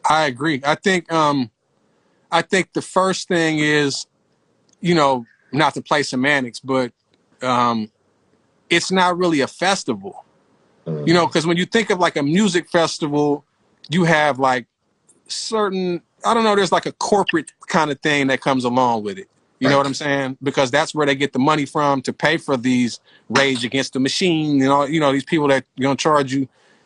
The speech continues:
Speaker 1: six, you know, six figures and up. So it's something to be said for keeping things grassroots.
Speaker 2: Mm-hmm.
Speaker 1: And it's not, it's, I,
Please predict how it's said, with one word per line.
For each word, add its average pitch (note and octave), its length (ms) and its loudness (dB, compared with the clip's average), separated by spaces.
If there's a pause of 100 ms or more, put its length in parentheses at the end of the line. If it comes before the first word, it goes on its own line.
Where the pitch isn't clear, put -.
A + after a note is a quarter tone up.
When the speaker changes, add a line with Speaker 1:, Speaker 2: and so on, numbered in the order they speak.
(100)
Speaker 1:
six, D#3 440 -2
you D3+ 120 0
know, C3 120 2
six C#3+ 300 0
figures B2+ 380 0
and B2 100 2
up. A2+ 160 -2
So C3 340 2 (480)
it's C#3 180 -2
something F#3 400 0
to D3+ 60 0
be D3+ 200 -2
said E3 500 0
for C3 220 -4
keeping C#3+ 380 -2
things C#3 640 2 (100)
grassroots. C3 1040 0 (360)
Speaker 2:
Mm-hmm. D#2 300 -8 (340)
Speaker 1:
And B2+ 540 0 (680)
it's C#3+ 280 -2
not, D#3 380 2 (260)
it's, - 360 -6 (1160)
I, G3+ 420 0